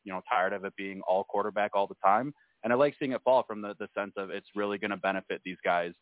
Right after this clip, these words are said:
in the long run, because I think it helps take some of the pressure off of guys who might not be ready for that pressure from day one.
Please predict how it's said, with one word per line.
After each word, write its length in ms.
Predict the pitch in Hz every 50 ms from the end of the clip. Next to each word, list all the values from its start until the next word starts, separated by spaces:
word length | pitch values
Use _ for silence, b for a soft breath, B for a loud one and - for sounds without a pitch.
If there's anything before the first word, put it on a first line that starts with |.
| b b b _ _
in 120 | - 107 101
the 80 | 101
long 240 | 98 101 98 98 101 92
run, 200 | 90 87 90 87
because 220 | 92 90 - 90
I 80 | 95 87
think 180 | - 104 90 95
it 100 | 92 -
helps 220 | - 98 - _ _
take 120 | 104 92 -
some 120 | - 107 98
of 40 | 90
the 80 | -
pressure 360 | - - 127 127 - - 104
off 120 | 95 98 - -
of 100 | 98 90
guys 220 | 113 110 110 110 - -
who 100 | 123 113
might 200 | 104 95 101 92
not 160 | 107 113 104
be 100 | - 113
ready 220 | 107 113 110 104 98 -
for 80 | 104
that 160 | 98 98 87 -
pressure 340 | - 104 95 - - 85 82 _
from 180 | 98 90 85 80
day 120 | 85 82
one. 300 | 78 76 67 58 73 82